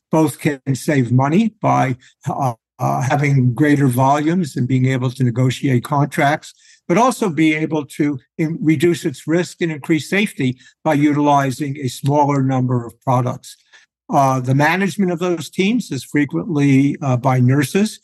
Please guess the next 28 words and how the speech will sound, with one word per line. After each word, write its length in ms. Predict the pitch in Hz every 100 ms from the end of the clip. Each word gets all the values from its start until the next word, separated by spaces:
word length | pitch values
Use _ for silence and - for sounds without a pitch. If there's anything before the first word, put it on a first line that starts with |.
| _ _ -
and 140 | 123
others 400 | 135 131 156 135
who 120 | 147
get 160 | 131 151
involved, 560 | 143 135 143 147 139 131
but 160 | 135 - - -
increasingly 640 | 139 240 233 180 165 139
physicians 720 | - 123 139 147 175 151 160
are 200 | 160 139 - _ -
taking 440 | 151 - 147 135 - -
strong 420 | - - 180 170 139
leadership 520 | 165 190 180 151 123
roles 400 | 147 131 131 127
in 240 | - 139 127
those, 300 | 135 131 123 - _ _ _ -
uh, 240 | 135 139
value 480 | 147 147 147 143 143
analysis 760 | 135 135 131 131 127 139 123 -
teams. 500 | 160 139 131 127 -
And 360 | 208 135 127 - - _ _ 139
I 120 | 135
think 300 | - 175 131
that 340 | 165 143 - _ _ _ _ -
the 100 | 151
understanding 760 | 185 175 - - 220 233 214 175
of 100 | 139
those 300 | 156 147 -
from 260 | - 156